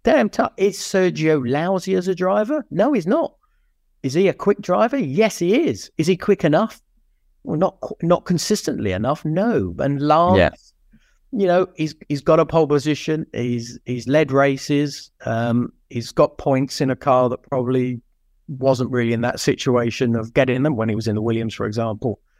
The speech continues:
Speaker 1: uh, in Baku. Uh, does he deserve to be there? Well, personally, yes, 'cause I think he's earned it. You know, you don't won-, win the European Formula Three Championship just because your dad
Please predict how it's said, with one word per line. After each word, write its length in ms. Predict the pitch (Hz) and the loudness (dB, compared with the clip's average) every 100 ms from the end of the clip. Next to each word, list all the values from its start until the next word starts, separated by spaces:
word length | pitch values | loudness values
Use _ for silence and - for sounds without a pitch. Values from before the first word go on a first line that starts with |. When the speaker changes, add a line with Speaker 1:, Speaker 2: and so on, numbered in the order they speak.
| _ _ - | _ _ -6
Speaker 1:
uh, 140 | 113 - | -4 -2
in 140 | 113 | -4
Baku. 520 | 107 123 - 127 131 139 _ _ _ _ _ | -2 -2 -2 -2 -2 -4 _ _ _ _ _
Uh, 60 | - - - | -10 -8 -6
does 160 | 151 | -2
he 120 | 151 151 | 0 0
deserve 520 | 143 127 147 143 - | -4 2 2 2 -2
to 100 | 127 | -6
be 340 | 110 143 165 | -4 0 0
there? 360 | 180 190 254 240 - | 2 2 2 -4 -6
Well, 140 | 120 | -6
personally, 500 | - 143 127 - 107 107 | 0 2 2 2 -2 0
yes, 520 | 101 160 - - - | 0 -2 -4 -14 -12
'cause 160 | 127 | -6
I 80 | 117 | -4
think 220 | 107 123 | -2 -2
he's 120 | 113 110 | 0 2
earned 320 | 120 120 - | 2 2 0
it. 140 | 143 - | -2 -2
You 120 | 113 | -2
know, 100 | 107 | -2
you 120 | 120 | -2
don't 240 | 123 123 120 | -2 -2 0
won-, 320 | 123 117 113 | 0 2 0
win 240 | 123 123 | 0 0
the 100 | 120 | 0
European 540 | 120 113 110 127 117 110 | 2 2 0 0 0 -2
Formula 320 | 127 117 113 | -2 -2 -2
Three 220 | - 110 | -2 -4
Championship 680 | - 113 107 107 - 104 - _ _ _ _ _ - | -2 -4 -4 -6 -4 -6 -8 _ _ _ _ _ -4
just 240 | 110 - | -2 -2
because 560 | 110 - 120 131 - - | -6 -2 0 0 -2 -2
your 100 | 110 | 0
dad 400 | 110 117 113 | 2 2 0